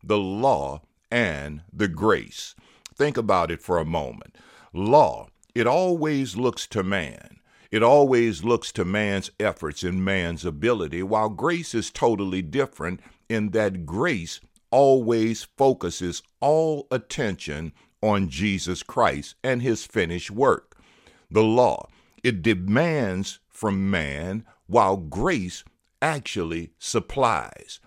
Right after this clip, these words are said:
Law demands righteousness from man, in which man has no righteousness to give. But grace, it supplies us with the righteousness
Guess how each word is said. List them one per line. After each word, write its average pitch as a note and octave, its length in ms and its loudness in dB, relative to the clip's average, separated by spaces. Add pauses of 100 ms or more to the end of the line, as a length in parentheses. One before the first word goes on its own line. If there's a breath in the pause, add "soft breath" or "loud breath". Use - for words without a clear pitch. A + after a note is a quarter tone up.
(300 soft breath)
Law A#2+ 320 2
demands F#2+ 640 -4
righteousness F2+ 720 -6
from F2+ 280 -6
man, F2+ 340 -4
in F2+ 200 -6
which G2+ 300 -4 (220)
man F#2 640 -2 (200)
has G#2 300 0
no A2 320 2
righteousness F#2+ 840 -2 (280 soft breath)
to A#2+ 120 2
give. F#2 640 -4 (420 soft breath)
But D#2+ 360 0
grace, G#2 480 0 (280 soft breath)
it A#2+ 160 -2
supplies C3+ 1000 2
us F#2 240 -2
with F#2+ 200 -4
the F2+ 80 -4
righteousness F#2 840 -4